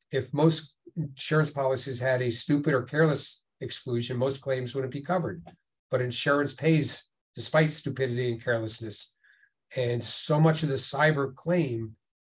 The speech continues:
is just because people, you know, we, we multitask. It's, it's, you know, depending on where you're even, you're even,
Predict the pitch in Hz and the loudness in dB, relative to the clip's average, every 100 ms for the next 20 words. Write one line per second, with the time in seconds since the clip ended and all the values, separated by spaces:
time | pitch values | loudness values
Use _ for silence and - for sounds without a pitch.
0 | _ - 127 117 - 151 139 - - 143 | _ -6 -4 -4 -6 -4 -4 -4 -4 -2
1 | 131 - 143 139 139 131 131 135 120 131 | -2 0 -2 0 2 0 0 -6 -4 -4
2 | 127 - _ _ 156 139 175 175 107 - | -6 -14 _ _ -4 4 4 4 -4 -8
3 | 101 - - _ 117 123 - 156 139 - | -10 -10 -12 _ -18 -14 -12 -10 -10 -8
4 | - 151 120 123 139 147 147 143 147 151 | -2 0 0 -2 -2 -2 0 0 0 0
5 | 147 143 147 143 139 | 0 0 0 0 -4